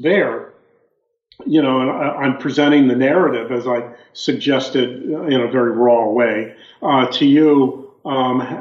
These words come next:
what, what the, the, um, uh, the narrative looked like.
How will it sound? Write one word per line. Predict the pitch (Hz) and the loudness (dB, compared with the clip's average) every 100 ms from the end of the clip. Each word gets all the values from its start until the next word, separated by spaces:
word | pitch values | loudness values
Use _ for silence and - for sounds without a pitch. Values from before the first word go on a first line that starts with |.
| - 208 | -10 -4
what, | 151 139 - | -2 -2 -8
what | 240 175 139 143 - | -14 -10 -4 -4 -2
the, | 139 127 127 - | -2 0 -2 -4
the, | 127 127 123 123 - | -2 0 0 -2 -4
um, | 131 120 117 - _ _ _ - | -2 -2 -4 -8 _ _ _ -6
uh, | 143 127 | 0 0
the | 131 | 2
narrative | 127 139 139 135 123 127 | 2 4 2 2 0 0
looked | 196 240 - | 0 0 -2
like. | 135 120 123 - | -2 -2 -4 -10